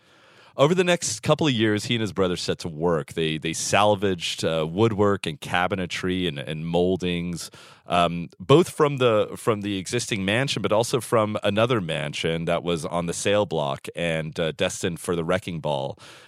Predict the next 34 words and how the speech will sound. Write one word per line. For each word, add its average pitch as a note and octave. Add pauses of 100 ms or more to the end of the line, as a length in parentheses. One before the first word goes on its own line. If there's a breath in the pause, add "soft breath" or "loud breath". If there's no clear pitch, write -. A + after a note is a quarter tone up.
(120)
And F2
they F#2
were F#2
able F#2
just -
to, E2+
to -
just - (120)
clear G2
out F2+ (220)
choice G2
pieces F2+
from E2
there F2
and, D2+
and D#2
built F2+
it E2
into D2+
the D2+
Magic D#2+
Castle. D#2+ (400 loud breath)
Uh, A2+
the A#2+
castle A3
has, C#3+
like, G#2 (1200 soft breath)
it's -
got C#3+
all D3+
these D3
secret B2
doors G#2
and, C#2+